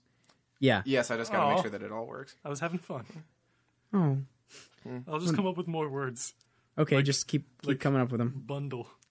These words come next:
Speaker 1: Um,
Speaker 3: Uh, nebulae, which is the plural for nebula.
Speaker 1: Amoeba.
Speaker 3: Discombobulate.
Speaker 1: Uh,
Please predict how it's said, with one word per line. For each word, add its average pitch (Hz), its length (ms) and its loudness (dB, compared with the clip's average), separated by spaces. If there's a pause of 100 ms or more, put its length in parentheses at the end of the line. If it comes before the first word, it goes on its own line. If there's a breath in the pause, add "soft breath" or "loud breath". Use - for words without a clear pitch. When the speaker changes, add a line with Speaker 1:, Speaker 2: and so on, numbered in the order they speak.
(1200)
Speaker 1:
Um, 117 500 2
Speaker 3:
Uh, 127 300 -2 (360)
nebulae, 123 840 -6 (160)
which 123 160 -14
is 127 120 -10
the 131 60 -12
plural 127 380 -12
for 135 180 -12
nebula. 127 560 -10 (380)
Speaker 1:
Amoeba. 120 420 4 (1500)
Speaker 3:
Discombobulate. 120 1080 -6 (1300)
Speaker 1:
Uh, 87 400 -6